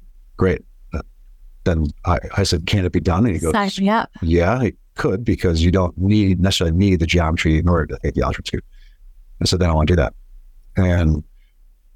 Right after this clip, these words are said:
Speaker 1: I still remember my little neighbor lady, just a nosy lady, told my mom,
Speaker 2: <laughs>
Speaker 1: "Don't, don't let him," 'cause she was a s-, a teacher. She's like, "Don't let him take two math classes in the same year in high school. He'll,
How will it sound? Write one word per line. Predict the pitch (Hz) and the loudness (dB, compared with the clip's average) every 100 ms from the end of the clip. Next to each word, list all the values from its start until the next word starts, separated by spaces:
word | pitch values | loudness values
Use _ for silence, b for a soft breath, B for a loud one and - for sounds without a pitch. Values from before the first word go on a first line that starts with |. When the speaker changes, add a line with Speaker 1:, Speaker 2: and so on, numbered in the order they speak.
| - _ - - | -20 _ -8 -6
Speaker 1:
I | |
still | - 170 | -2 0
remember | 143 90 | 0 0
my | 90 - | -4 0
little | 151 123 | 2 2
neighbor | 101 95 90 | 2 2 4
lady, | 87 87 87 76 | 4 4 2 0
just | 113 - | -2 2
a | |
nosy | 95 92 87 | 2 4 2
lady, | 78 80 73 73 - - - - b b b | 2 2 2 0 -4 -16 -20 -20 b b b
told | 117 | 0
my | 104 | 2
mom, | 87 85 80 80 - | 2 2 2 -2 -4
Speaker 2:
<laughs> | 466 - | -4 -2
Speaker 1:
"Don't, | 107 - 107 | -2 -2 -4
don't | 113 117 | -2 0
let | 117 120 | 0 0
him," | |
'cause | - - | -2 0
she | 98 | 2
was | 92 | 2
a | |
s-, | 92 - | 0 -4
a | - | -6
teacher. | - 95 64 | -2 -2 -2
She's | - - | -2 -2
like, | 80 80 - | -2 -4 -4
"Don't | 98 107 | 0 2
let | 113 | 0
him | |
take | 110 110 | 0 -2
two | - | 0
math | 120 120 120 | 0 0 -2
classes | 85 80 80 | -2 -2 -2
in | |
the | 80 | -2
same | 95 95 | 0 2
year | 98 | 2
in | 92 | 0
high | 95 | -2
school. | - 85 | -4 -6
He'll, | 80 | -6